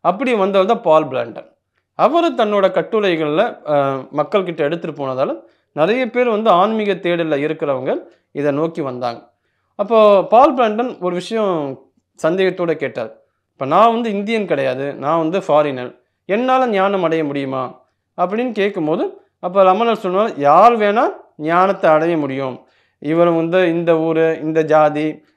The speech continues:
இந்த மொழி அப்படிலாம் எந்த ஒரு வேறுபாடும் இறைக்கு கிடையாது. ஞானம் அடைவதற்கு எந்த ஊரா இருந்தாலும் பிரச்சனையே கிடையாது. என்னன்னா, ஞானம் அடையணும், தீவிரம் இருக்கணும், வைராக்கியம் இருக்கணும். அது இருந்தா தான் ஞானத்தை வந்து அடைய முடியும்."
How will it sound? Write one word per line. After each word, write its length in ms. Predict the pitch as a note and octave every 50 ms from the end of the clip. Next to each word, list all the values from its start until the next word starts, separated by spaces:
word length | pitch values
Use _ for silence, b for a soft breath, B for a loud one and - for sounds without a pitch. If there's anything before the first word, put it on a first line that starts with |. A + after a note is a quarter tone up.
| _
இந்த 400 | - D3 D3 D#3+ D#3+ D#3+ E3 D#3+
மொழி 360 | D3+ D3+ D#3 D3+ D3+ D#3 D#3+ D#3
அப்படிலாம் 420 | B2+ B2+ - - E3 F3 G3+ F3+
எந்த 300 | D#3 D3+ E3+ F#3+ G3 F#3+
ஒரு 140 | F#3 F3+ E3
வேறுபாடும் 600 | D#3+ F3 F#3 F#3+ F#3+ F3 F3 E3 E3+ A#3 G4+ - - b b b b
இறைக்கு 420 | - D3+ D#3+ F3+ F3+ F#3 F3+ F#3+ F3+
கிடையாது. 680 | - D#3 C#3+ D3 D3 C#3+ C3+ B2+ B2 B2+ B2 C3+ - _ _ _ _ _ _ -
ஞானம் 460 | D3+ D#3+ F3 G3 A3 A#3+ B3 A#3 G3
அடைவதற்கு 680 | E3 D#3+ E3+ F3 F3 D#3+ D#3 C#3+ C#3 - A#3 C4+ G3 -
எந்த 300 | C#3+ D3+ F3 F#3+ F#3 E3
ஊரா 280 | F3 F#3 G3 F#3+ -
இருந்தாலும் 340 | F3+ D#3+ D3+ E3+ G3+ A#3 G#3
பிரச்சனையே 420 | - D3 C#3 - D#3+ D#3+ D#3+ D#3
கிடையாது. 360 | D3 D3 C3 B2+ B2+ B2+ B2 - - -
என்னன்னா, 360 | C#3+ F3+ A#3 A#3+ G#3+ A3+ C#4 D#4 E4 - b b b b b b -
ஞானம் 480 | D3+ D#3+ F3+ G#3+ B3 C4+ D4 C#4 B3 G#3
அடையணும், 400 | F3+ F3+ F#3+ F#3+ G#3 A#3 B3 -
தீவிரம் 460 | - B3 C4 C4 C4 A#3+ G3 D#3+ C#3
இருக்கணும், 300 | C3 A#2 - - - _ _ _ _ _ _ _ _ _ _
வைராக்கியம் 640 | - D3 F3+ A3 B3 B3 B3 A#3 G3+ F3 E3+ D3+ C#3
இருக்கணும். 320 | C3 A#2 - B2 A#2 - _ _ _ _ _ _ -
அது 200 | - D#3 F3 F#3
இருந்தா 320 | F#3+ G#3 A3 A3+ A3 G3+ G3
தான் 160 | B3 C4+ A3
ஞானத்தை 480 | F3 F3 F3 F#3 F#3+ G3 F3 - D#3
வந்து 160 | D3+ F3 G3 F3
அடைய 280 | C#3 C3+ C3 B2+ A#2
முடியும்." 280 | G#2 G2+ G2+ - -